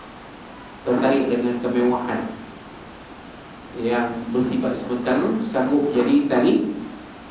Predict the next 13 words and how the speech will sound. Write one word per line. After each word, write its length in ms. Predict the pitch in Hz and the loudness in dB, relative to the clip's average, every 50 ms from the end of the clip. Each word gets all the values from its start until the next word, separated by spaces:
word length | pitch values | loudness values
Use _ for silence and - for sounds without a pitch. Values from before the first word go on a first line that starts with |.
| - - - - - - - | -16 -16 -16 -18 -14 -4 -2
tali 240 | 120 123 123 123 123 | 0 2 4 4 4
bahu 240 | 123 120 123 123 - - | 4 4 4 2 0 -2
busuk. 320 | 113 110 110 - 113 110 - - - - - - - - - | -4 -6 -6 -8 -8 -8 -10 -10 -12 -14 -16 -16 -14 -12 -10
Ya, 100 | - - - - 110 | -10 -10 -8 -6 -4
ini 220 | 110 104 104 101 | -2 -2 0 0
juga, 320 | 104 104 101 101 101 101 101 101 - 101 107 123 | -2 -2 -2 -2 -2 -2 -2 -4 -6 -6 -6 -4
eh. 120 | - 175 170 - - - - - - - - - - - - - - - - - - - - - - - - - | -4 -4 -4 -8 -10 -12 -16 -16 -18 -18 -18 -18 -18 -18 -18 -18 -18 -18 -18 -18 -18 -18 -18 -18 -18 -18 -8 -2
Maka 280 | 120 127 127 135 139 131 | 0 0 4 4 4 4
perkara 360 | - 120 123 135 135 131 127 | 4 4 4 4 4 4 2
kita 320 | - - - 127 127 123 123 123 | 0 0 2 2 2 4 2 2
ini 320 | 123 120 117 - - - - - - - - - - - - - | 2 0 -2 -2 -4 -4 -6 -6 -8 -10 -10 -10 -10 -10 -10 -8
mengakhiri 640 | 113 113 113 110 113 113 165 170 165 - 117 107 - - - - - - - | -6 -2 -2 0 0 2 4 4 4 4 2 0 -2 -4 -8 -10 -12 -4 0
penerangannya 560 | - 127 127 127 127 127 127 131 127 - 180 | 2 4 6 6 6 6 4 4 2 4 4